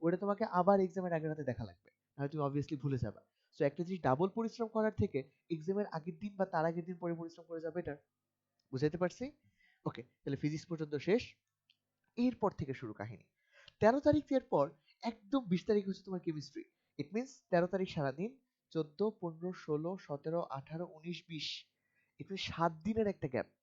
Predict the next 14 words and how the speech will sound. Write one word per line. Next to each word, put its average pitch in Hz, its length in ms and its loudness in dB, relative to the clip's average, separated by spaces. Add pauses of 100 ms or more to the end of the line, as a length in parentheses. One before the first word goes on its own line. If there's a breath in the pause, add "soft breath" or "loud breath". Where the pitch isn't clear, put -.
(580)
এখন - 140 0
তুমি 254 240 0
যদি 294 180 0
ভাবো 175 400 4 (280 soft breath)
<clears throat> 208 540 2
এই 240 40 0
সাত 165 260 2
দিন 240 240 -4
গ্যাপটা 226 300 2
তোমার 226 180 -2
কেমিস্ট্রি 262 460 -4
ফার্স্ট 220 220 -2
পেপারের 196 280 0
জন্য, 165 420 -4